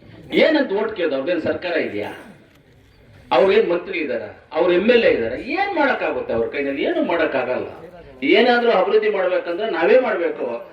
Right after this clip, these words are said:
ಅವ್ರು ಏನು ಮಾಡಕ್ ಆಗೋದಿಲ್ಲ ನಿಮ್ಗೆ. ಖಂಡಿತವಾಗ್ಲೂ ಅರ್ಥ ಮಾಡ್ಕೊಳ್ಳಿ, ನೀವ್ಯಾರು ಯಾಮಾರಬೇಡಿ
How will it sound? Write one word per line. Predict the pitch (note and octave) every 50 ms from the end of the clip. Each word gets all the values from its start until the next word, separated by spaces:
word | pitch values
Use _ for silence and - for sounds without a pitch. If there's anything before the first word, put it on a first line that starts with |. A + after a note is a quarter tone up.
| - - -
ಅವ್ರು | - - - E3+ C#3+
ಏನು | C3+ C#3+ F3 G#3 A#3 B3 C4 C#4 C#4+ C#4 B3+
ಮಾಡಕ್ | G#3 F#3+ F#3 F#3 F#3 - C#3
ಆಗೋದಿಲ್ಲ | C3+ C3+ C#3 C#3 B2 A#2 A2+ A2
ನಿಮ್ಗೆ. | G#2+ G#2 G#2 G#2 G2 A2+ B2+ B2+ A#2 - - - - - - - - - - -
ಖಂಡಿತವಾಗ್ಲೂ | - - G3+ G#3 G#3 G#3 G3 F3+ F3+ F3 E3+ F3
ಅರ್ಥ | - - - -
ಮಾಡ್ಕೊಳ್ಳಿ, | D#3 C#3+ C#3 C#3+ C#3 - - C#3+ D4+ F#4+ B4 C5 - - - - - - - - _ _ A2+
ನೀವ್ಯಾರು | G#2+ G2+ G2 G2+ A2+ A#2+ B2+ B2 B2+ C3+ C3+ C#3 C3+ B2+
ಯಾಮಾರಬೇಡಿ | A#2+ A#2+ A#2+ B2+ B2 B2 A#2+ A2+ A#2 A#2 A2 A2+ A#2 A2+ G#2+ G2+ G#2 - -